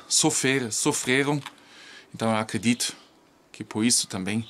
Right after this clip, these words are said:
tem outra opinião. Muitos de vocês, nem todos, né, lógico, mas eu acho um dos, dos, das causas, né? Porque aqui na minha família, já falei pra vocês,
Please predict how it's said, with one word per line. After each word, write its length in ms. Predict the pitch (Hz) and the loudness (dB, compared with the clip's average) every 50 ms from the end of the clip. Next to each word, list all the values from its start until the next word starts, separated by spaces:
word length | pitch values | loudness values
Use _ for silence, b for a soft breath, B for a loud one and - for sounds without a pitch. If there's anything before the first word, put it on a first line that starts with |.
| - - | -12 -8
tem 140 | - 113 | -2 0
outra 220 | 117 120 120 131 123 | 0 0 0 0 -4
opinião. 440 | 113 - 101 104 110 135 156 135 110 | -4 -2 0 2 4 4 4 2 0
Muitos 260 | 98 110 135 147 - - | 2 4 4 4 2 0
de 100 | - 127 | -2 0
vocês, 460 | 110 110 - - 127 143 - - - - - - | 0 2 2 2 2 4 2 2 0 -4 -10 -4
nem 160 | 107 104 95 | -4 -4 -2
todos, 320 | - 113 123 143 - - - | 0 0 0 2 0 -2 -2
né, 80 | 98 | -2
lógico, 500 | 107 87 87 101 107 - - - 123 120 B B B B B B B B B B B B B B B B B B B B B _ _ - | -4 -2 -2 -2 -2 -4 -6 -8 -10 -12 B B B B B B B B B B B B B B B B B B B B B _ _ -8
mas 220 | 104 107 107 - | -4 -2 0 0
eu 80 | 101 104 | 0 2
acho 180 | 104 - - 123 - | 2 2 0 0 2
um 260 | 147 160 180 175 123 B B B B B B B _ - - - - - | 4 4 6 6 4 B B B B B B B _ -20 -20 -20 -14 -6
dos, 300 | 113 107 95 - - - | -4 -4 -2 -2 -4 -4
dos, 440 | - 98 90 80 - - - - B B B B B B _ _ _ _ _ - - | -4 -6 -2 0 0 0 0 -4 B B B B B B _ _ _ _ _ -14 -6
das 160 | 107 101 - | -2 -2 -2
causas, 480 | - - 110 117 120 113 98 85 - - | -2 0 0 2 2 2 2 0 -2 -2
né? 180 | 71 92 117 120 - b b b b b b b b b b b | -2 -6 -6 -8 -10 b b b b b b b b b b b
Porque 200 | - - - 104 | -20 -10 -8 -8
aqui 260 | 101 - - - 123 | -8 -6 -4 -2 0
na 140 | 127 120 104 | 2 2 4
minha 200 | 104 113 123 123 | 4 4 4 4
família, 440 | 113 - 117 107 107 117 131 131 123 | 2 0 0 2 4 4 4 4 2
já 120 | 104 101 | 0 -2
falei 280 | 92 - 92 92 104 104 | -4 -6 -8 -6 -8 -6
pra 160 | - 107 98 | -4 -4 -4
vocês, 520 | 92 92 - - - 110 110 - - - | -2 0 0 2 2 2 2 2 0 -2